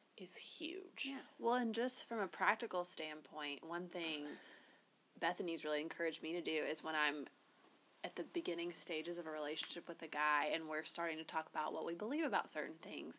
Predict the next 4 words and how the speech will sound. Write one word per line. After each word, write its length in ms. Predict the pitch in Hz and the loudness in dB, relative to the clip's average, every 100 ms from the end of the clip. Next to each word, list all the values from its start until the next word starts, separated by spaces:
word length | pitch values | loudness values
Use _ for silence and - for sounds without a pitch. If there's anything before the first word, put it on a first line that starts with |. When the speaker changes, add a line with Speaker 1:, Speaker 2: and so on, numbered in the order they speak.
| - - - - | -14 -18 -18 -2
Speaker 2:
or 720 | 208 180 180 175 170 170 175 - _ _ _ - _ _ _ _ _ _ _ _ - | 2 4 4 4 4 2 -2 -8 _ _ _ -20 _ _ _ _ _ _ _ _ -8
what 200 | 196 185 | 0 2
we 120 | 180 202 | 2 0
value, 800 | 220 233 233 202 185 170 160 | 0 0 2 2 2 2 2